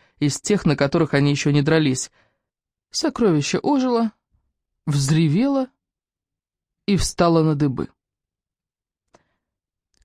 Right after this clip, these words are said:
Как драться на мечах? Колени слегка согни, руки подними над головой, расслабься,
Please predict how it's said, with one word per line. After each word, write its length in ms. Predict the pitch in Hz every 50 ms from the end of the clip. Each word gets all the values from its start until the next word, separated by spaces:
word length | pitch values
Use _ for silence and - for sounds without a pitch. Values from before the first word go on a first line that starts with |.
| _
Как 260 | - - 349 349 233
драться 340 | 175 196 220 240 - - 202
на 80 | 196 190
мечах? 440 | 185 165 - - 127 98 - - - - _ _ _ _ _ _ _ _ _ _ _ - - - - - - _ _ _ _ _ _ _ _ _ -
Колени 480 | - 247 294 320 370 381 359 339 320
слегка 460 | - - 254 254 233 - - 269 269
согни, 480 | 262 - 233 190 170 180 180 180 185 185 _ _ _ _ -
руки 280 | 202 262 294 277 269
подними 380 | 208 - 214 185 208 208 220 226
над 160 | 208 180 147
головой, 420 | 139 160 156 156 151 139 190 277 285
расслабься, 640 | - - - - 147 131 110 - - - 190 226